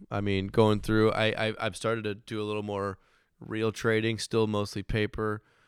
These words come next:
I, I made a hundred dollar trade while I was at the baseball, uh, Yankee game this last week. Never been to Yankee Stadium and just went this last week for the first time. Beautiful park. I mean, it's funny. I've been a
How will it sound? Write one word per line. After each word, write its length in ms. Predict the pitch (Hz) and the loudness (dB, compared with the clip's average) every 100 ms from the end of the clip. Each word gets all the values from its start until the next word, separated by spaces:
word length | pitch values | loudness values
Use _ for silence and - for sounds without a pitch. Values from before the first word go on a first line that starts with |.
| _ _ _ - | _ _ _ -4
I, 260 | 98 95 - | 0 0 0
I 100 | 101 | 2
made 180 | 104 | 4
a 80 | 101 | 4
hundred 220 | 95 104 | 4 4
dollar 300 | 101 101 98 | 6 4 4
trade 480 | 95 - 117 107 104 | 2 4 6 6 4
while 120 | 104 | 2
I 40 | 101 | 0
was 80 | 101 | 0
at 120 | 101 | -2
the 60 | |
baseball, 500 | 95 101 101 104 98 | -2 -2 0 0 0
uh, 120 | 101 98 | 2 0
Yankee 400 | 95 101 110 104 | 2 2 2 0
game 220 | 101 101 | 0 0
this 160 | 95 | -2
last 320 | 101 98 95 - | 0 0 -2 -2
week. 340 | 98 101 - - - - | -2 -2 -8 -20 -20 4
Never 140 | 147 | 6
been 120 | 170 151 | 6 4
to 40 | |
Yankee 240 | 131 139 110 | 2 0 -4
Stadium 580 | - 127 127 104 101 117 _ _ | 0 2 4 2 -2 -8 _ _
and 180 | 113 104 | -2 0
just 200 | 110 - | 0 2
went 220 | 113 113 | 2 2
this 180 | 107 - | -2 0
last 320 | 110 101 - | 0 0 0
week 360 | 104 104 104 - | 0 0 0 -6
for 100 | 104 | -4
the 80 | 104 | -2
first 320 | 110 104 - | 0 0 2
time. 400 | 101 101 98 104 - - - - | 2 2 2 -2 -12 -20 -16 4
Beautiful 320 | 143 156 127 | 6 6 6
park. 300 | 131 117 107 | 8 8 10
I 40 | |
mean, 220 | 131 135 120 - - - _ _ | 8 8 6 -4 -20 -20 _ _
it's 120 | - | -2
funny. 300 | - 185 147 | 6 10 12
I've 200 | 120 120 - | 10 8 0
been 260 | - 131 | 2 6
a 300 | 123 113 104 | 8 8 8